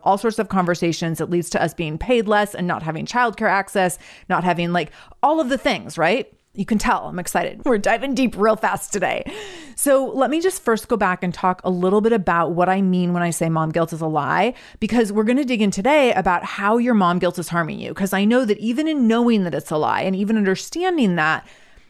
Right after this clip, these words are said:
you're probably still struggling with harm that comes from this social construct. So when I talk about mom guilt, I talk about mom guilt as a social construct. So like I said, when you feel guilty every day,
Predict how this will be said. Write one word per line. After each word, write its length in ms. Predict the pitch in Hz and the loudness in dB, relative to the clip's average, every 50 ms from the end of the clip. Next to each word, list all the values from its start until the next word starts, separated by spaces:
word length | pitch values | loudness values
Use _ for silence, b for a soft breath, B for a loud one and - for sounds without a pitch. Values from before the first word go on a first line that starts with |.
| b b b _ | b b b _
you're 140 | - 220 233 | 0 0 0
probably 520 | 226 - - 226 226 240 277 240 277 294 | 0 0 -2 0 0 0 0 0 0 -2
still 420 | 240 - - - - 208 196 190 185 | -2 -2 -6 -4 0 0 0 0 0
struggling 840 | - - - - - 196 180 170 170 196 208 220 226 233 240 269 254 b b b b b | -4 -8 -10 -6 -2 0 0 0 0 0 2 2 2 2 2 0 -2 b b b b b
with 420 | - 170 185 196 185 185 - - - - _ _ - _ - _ _ _ - | -2 0 2 2 2 0 -2 -8 -20 -20 _ _ -20 _ -20 _ _ _ -10
harm 640 | - - - 202 185 180 190 208 233 247 254 254 226 | -10 -2 0 2 4 4 4 4 4 4 2 2 2
that 160 | 196 185 - | 0 -2 -4
comes 540 | - - - - 233 233 233 233 226 - - - | -6 -8 -2 2 4 4 4 4 2 0 -4 -4
from 220 | - 202 190 185 | -2 0 2 2
this 220 | 180 175 165 - - | 2 0 -2 -4 -8
social 420 | - - 180 165 - 190 165 165 - - | -2 -2 -2 0 2 0 0 0 -2 -6
construct. 600 | - - 170 - 151 - - - - - _ - B B B B B B | -4 -4 -4 -4 -4 -6 -8 -8 -8 -12 _ -20 B B B B B B
So 400 | - - 254 233 214 208 202 - - | -4 0 0 2 2 0 0 -4 -6
when 240 | - 190 196 214 220 | -2 0 0 2 2
I 140 | 214 240 | 2 2
talk 240 | 277 - 285 294 294 | 0 -2 -4 -4 0
about 180 | 320 330 320 185 | 0 0 0 2
mom 240 | 185 165 160 156 156 | 0 0 -2 -2 -2
guilt, 220 | 156 135 147 - | -2 -2 -2 -2
I 80 | - 180 | -2 -4
talk 240 | - - 180 175 - | -2 -2 -4 -4 -2
about 200 | 208 233 220 185 | 0 -2 0 0
mom 200 | 170 160 160 165 | 0 0 0 0
guilt 220 | 165 165 160 - | -2 -4 -4 -4
as 100 | - 151 | -6 -8
a 60 | 160 | -8
social 300 | 151 - 160 156 - 160 | -6 -4 -4 -4 -4 -4
construct. 480 | - - 143 - - - - - - - | -6 -6 -8 -8 -6 -6 -8 -8 -8 -10
So 180 | - - - 196 | -8 -4 0 0
like 180 | 202 208 226 | 0 0 0
I 80 | 240 233 | -2 -2
said, 300 | 208 - 160 107 - - b b b | -2 -2 -4 -4 -6 -10 b b b
when 180 | b 196 202 208 | b 2 4 6
you 120 | 233 277 | 6 4
feel 200 | 311 - 320 302 | 4 2 2 2
guilty 320 | 277 226 233 240 - 277 269 | 2 2 0 0 0 0 0
every 200 | 262 247 277 262 | 0 2 2 2
day, 300 | 269 269 262 269 262 | 2 4 4 2 0